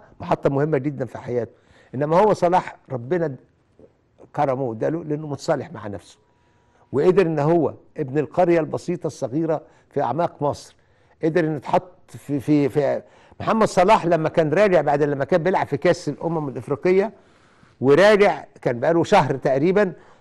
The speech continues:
وراجع لروما. تعالوا شوفوا الاستقبال اللي اتعمل له هناك. اللي حكي لي الحكاية دي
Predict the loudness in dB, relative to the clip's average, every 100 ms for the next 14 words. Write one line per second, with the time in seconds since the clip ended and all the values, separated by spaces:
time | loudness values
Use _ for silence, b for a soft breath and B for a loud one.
0 | b 4 6 6 4 4 4 4 2 -2
1 | -2 2 4 4 2 0 0 -2 -2 -2
2 | 0 2 2 0 -4 -4 -2 -2 0 0
3 | 0 0 0 0 0 -4 -6 -6 -6 -6
4 | -6 -2 -2 -2 -6